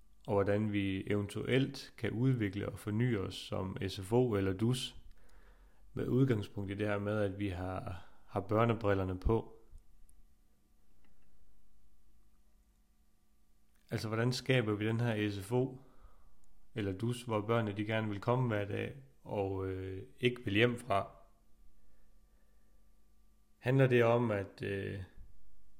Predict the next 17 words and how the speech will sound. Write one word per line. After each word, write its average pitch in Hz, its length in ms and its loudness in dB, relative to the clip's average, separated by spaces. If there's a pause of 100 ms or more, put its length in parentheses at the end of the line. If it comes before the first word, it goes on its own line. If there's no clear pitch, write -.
(600)
der - 80 -2
måske 123 360 0
skal 110 180 -4
være 113 200 2
nogle 104 220 -2
engagerede 101 600 2
og 95 80 -2
nysgerrige 101 760 -4
og 92 100 -8
motiverede 98 1000 -2 (1400)
og - 160 -4
legende 107 580 0
og 104 140 -8
nærværende 104 580 0
voksne 104 420 -2
i 101 60 -8
praksis? - 680 -8